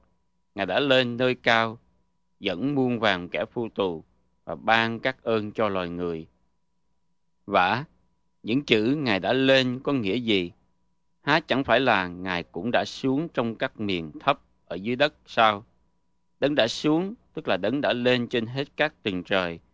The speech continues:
để làm cho đầy dẫy mọi sự. Ấy chính mình Ngài đã cho người này làm sứ đồ, kẻ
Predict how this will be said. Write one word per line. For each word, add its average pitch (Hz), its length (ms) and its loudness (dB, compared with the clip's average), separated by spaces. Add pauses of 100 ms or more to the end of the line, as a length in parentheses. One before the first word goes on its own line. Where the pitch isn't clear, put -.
(320)
để 101 100 -4
làm 104 320 2
cho 113 140 0
đầy 95 300 2
dẫy 87 300 -4
mọi 90 280 -6
sự. 85 400 -4 (800)
Ấy 160 140 2
chính 175 280 -2
mình 101 220 0
Ngài 90 280 0
đã 87 120 -4
cho 120 240 2
người 104 260 0
này 92 300 0
làm 87 180 -6
sứ - 160 -8
đồ, 95 360 2 (420)
kẻ 95 140 -4